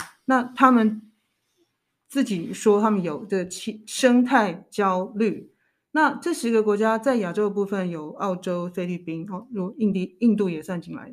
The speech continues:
那就是这三个是，是亚洲国家，那总共还有十个国家，美国、英国，啊，参与研究的学者包括芬兰。然后有百分之七十五的年轻人认为未来会很可怕，他们会害怕他们将要面临的未来。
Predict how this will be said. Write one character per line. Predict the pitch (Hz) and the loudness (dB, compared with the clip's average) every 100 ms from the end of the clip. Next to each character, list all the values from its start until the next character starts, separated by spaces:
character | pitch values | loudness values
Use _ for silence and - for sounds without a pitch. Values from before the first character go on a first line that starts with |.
| - | -18
那 | 196 180 | -10 -6
就 | 185 175 | -4 -4
是 | 180 | -6
这 | 170 214 | -2 0
三 | 208 190 | 0 0
个 | |
是， | 170 175 - _ _ | -2 -6 -10 _ _
是 | - | -2
亚 | 214 160 | -2 -2
洲 | 175 | -6
国 | 170 160 | -4 -4
家， | 170 | -2
那 | 196 185 | -2 -4
总 | 180 180 | -4 -2
共 | 202 | 0
还 | |
有 | 175 | -2
十 | 156 165 | -4 -6
个 | 156 | -6
国 | 165 | -4
家， | 175 175 | -2 -2
美 | 175 160 | -2 -2
国、 | 165 | -4
英 | 175 175 | -2 -4
国， | 160 - | -6 -8
啊， | 185 180 _ _ | -8 -10 _ _
参 | - 240 | 2 4
与 | 233 | 6
研 | 196 | 6
究 | 214 | 4
的 | 190 | 4
学 | 185 | 2
者 | 175 | -4
包 | 175 175 | -2 -4
括 | 175 | -4
芬 | 170 | -6
兰。 | 165 156 - _ _ _ _ - | -6 -8 -12 _ _ _ _ 0
然 | 247 | 4
后 | 330 | 6
有 | 214 - - _ _ - | 4 2 -14 _ _ -2
百 | 214 | 4
分 | 277 285 | 4 4
之 | 311 | 2
七 | - 330 339 | -2 0 0
十 | - 226 226 220 | 0 0 0 0
五 | 190 | -2
的 | 180 180 | -2 -2
年 | 175 175 | -2 -2
轻 | - 220 | -2 -2
人 | 175 175 | -2 -2
认 | 214 185 | -2 -2
为 | 165 165 _ _ _ - | -4 -8 _ _ _ 2
未 | 269 | 4
来 | 202 196 - _ _ _ _ | 4 0 -8 _ _ _ _
会 | - 220 | -4 -2
很 | 175 | -2
可 | 180 - | -4 -8
怕， | - - - _ | -6 -8 -10 _
他 | 240 | 0
们 | 226 | 2
会 | 226 | 2
害 | 220 | 2
怕 | 202 214 190 - - - | 2 0 0 -6 -18 -6
他 | 214 | -2
们 | 196 196 - _ _ _ _ _ _ _ _ - | -2 -4 -10 _ _ _ _ _ _ _ _ -2
将 | 220 | 2
要 | 214 | 2
面 | 214 202 | 2 0
临 | 175 | -2
的 | 170 | -4
未 | 175 165 | -4 -6
来。 | 117 - | -8 -14